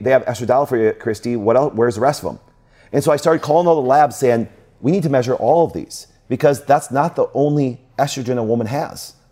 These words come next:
okay? And that's why I realized, and I can honestly tell you, in twenty-three years, and actually millions of labs that we've done all over our clinics across the world, I still have never had one woman ever come in and have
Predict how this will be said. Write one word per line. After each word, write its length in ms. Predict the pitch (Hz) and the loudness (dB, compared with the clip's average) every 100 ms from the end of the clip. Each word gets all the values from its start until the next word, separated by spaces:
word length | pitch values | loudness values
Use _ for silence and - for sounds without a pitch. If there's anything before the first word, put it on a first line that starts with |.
| - | -8
okay? 400 | 104 113 101 - - | 0 2 0 -4 -16
And 100 | - | -2
that's 140 | 147 170 | -2 2
why 60 | |
I 40 | 143 | 2
realized, 440 | 147 180 113 - - _ - | 4 4 2 -2 -16 _ 0
and 100 | 135 | 2
I 60 | |
can 120 | 127 | 2
honestly 260 | 131 147 151 | 0 -2 -2
tell 200 | 160 131 | 2 2
you, 160 | 101 82 _ _ | 2 -6 _ _
in 80 | 113 | -10
twenty-three 460 | 110 135 156 147 143 | -2 -2 -2 -2 2
years, 300 | 120 120 - _ _ | 2 2 -4 _ _
and 140 | 123 123 | -2 0
actually 260 | 131 117 | 0 0
millions 340 | 101 123 143 127 | 2 2 2 0
of 100 | 113 | 0
labs 260 | 117 110 | 0 2
that 100 | 104 | 0
we've 140 | 101 98 | -4 -2
done 120 | 98 | 0
all 120 | 107 | 0
over 140 | 113 | 2
our 40 | 117 | 0
clinics 240 | 123 113 | 0 -4
across 240 | - 104 - | -4 -6 -2
the 60 | |
world, 240 | 107 87 - _ _ _ _ _ - | 0 0 -2 _ _ _ _ _ -4
I 160 | 127 151 | -2 -2
still 260 | - 156 | 0 0
have 180 | 151 120 | 2 0
never 220 | 127 117 | 0 0
had 300 | 117 101 92 | 0 0 0
one 260 | 104 143 123 | -2 0 0
woman 320 | 127 120 107 - | -2 -2 -6 -4
ever 220 | 113 135 | -2 -4
come 260 | - 123 | -2 -2
in 180 | 107 90 - _ _ | -2 -4 -10 _ _
and 140 | - 107 | -8 0
have 180 | 107 | 2